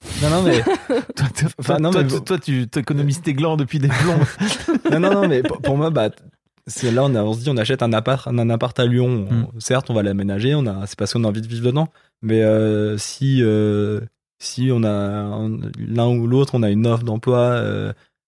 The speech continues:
Speaker 1: euh, en Angleterre, euh, ou juste dans une autre ville en France,
Speaker 2: Ouais.
Speaker 1: bah, en fait, l'appart, on peut très bien, euh, le laisser en location, ou si ça nous, si ça nous coûte trop cher, on le revend. Enfin,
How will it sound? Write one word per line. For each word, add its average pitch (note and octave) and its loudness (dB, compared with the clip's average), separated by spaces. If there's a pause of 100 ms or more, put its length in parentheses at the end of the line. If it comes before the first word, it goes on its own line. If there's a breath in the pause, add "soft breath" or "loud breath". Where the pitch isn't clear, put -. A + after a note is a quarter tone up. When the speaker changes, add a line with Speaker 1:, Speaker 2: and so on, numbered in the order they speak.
(140)
Speaker 1:
euh, G2 -6
en G#2+ -2
Angleterre, A2+ 2
euh, G2+ -4
ou A2+ -2
juste A#2+ -4
dans A2+ 2
une A#2 2
autre A#2 2
ville G#2+ 2
en F#2+ 0
France, D#3+ -2
Speaker 2:
Ouais. F#3 2 (220)
Speaker 1:
bah, G#2 0
en F2+ -2
fait, C3+ 0
l'appart, F#2+ -2
on A2+ -4
peut F#2 -10
très - -4
bien, A2 2
euh, F#2 -6 (300)
le G#2 0
laisser G2 0
en G2 0
location, G2+ 2
ou G#2 0
si - -10
ça G#2 0
nous, G2+ -2
si - -6
ça G#2 0
nous G2 2
coûte - -8
trop F#2+ -8
cher, D3 0
on A#2+ 0
le F#2+ -2
revend. G2 0
Enfin, G2 -2